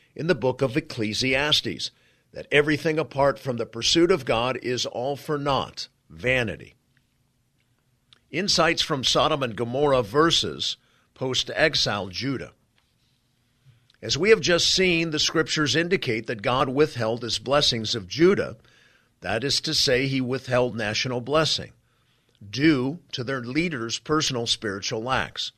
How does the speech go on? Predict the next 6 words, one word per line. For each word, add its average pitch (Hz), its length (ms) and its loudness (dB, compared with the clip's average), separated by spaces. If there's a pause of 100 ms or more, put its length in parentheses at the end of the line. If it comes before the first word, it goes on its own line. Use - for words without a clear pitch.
(960)
This 82 180 -8
causal 131 520 -2
insight 117 440 0
is 107 140 -6
very 131 340 -2
interesting 120 640 -4